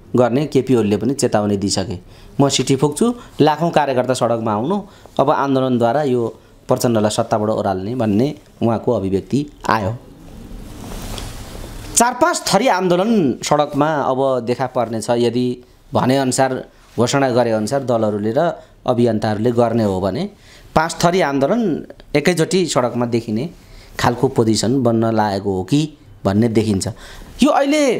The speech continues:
किन यो खालको आन्दोलनमा एमाले जान खोजिराखेको छ र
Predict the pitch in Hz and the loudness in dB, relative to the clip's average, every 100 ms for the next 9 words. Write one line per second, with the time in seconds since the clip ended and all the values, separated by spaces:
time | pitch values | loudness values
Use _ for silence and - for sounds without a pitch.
0 | - - - - - - - 330 320 262 | -4 -14 -20 -20 -20 -4 2 4 4 2
1 | 180 165 156 131 135 135 135 127 120 107 | 2 2 2 2 2 2 2 2 0 0
2 | 131 120 113 113 107 95 - - - 139 | 0 0 0 0 0 -4 -14 -12 0 0
3 | 135 123 117 110 107 117 101 101 113 147 | 0 -2 -2 0 0 0 -2 -2 -2 -4